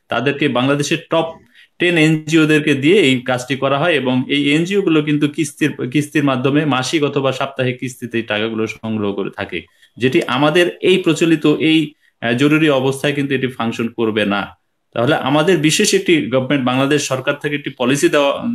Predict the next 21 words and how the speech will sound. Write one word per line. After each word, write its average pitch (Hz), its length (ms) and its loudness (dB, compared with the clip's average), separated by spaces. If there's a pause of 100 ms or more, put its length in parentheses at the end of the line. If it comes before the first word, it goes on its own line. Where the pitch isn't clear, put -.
(120)
দেওয়া 127 180 2
উচিত 131 300 0
হবে 113 240 0
যে 110 120 0
ব্যাংকের, 151 800 0 (360)
আহ, 117 140 0
বেঁধে 131 380 0
দেওয়া 170 240 4
কোনো 151 240 0
সুদ 160 340 -2
এবং 135 240 2
সময়ের 139 400 0
মাধ্যমে 123 360 -2
যদি 127 240 -2
এটি 123 140 -2
বিতরণ 120 380 0
করে 113 200 -2
তাহলে 110 300 -2
হয়তো 104 240 -6 (100)
function 101 280 -8
করবে। 87 340 -6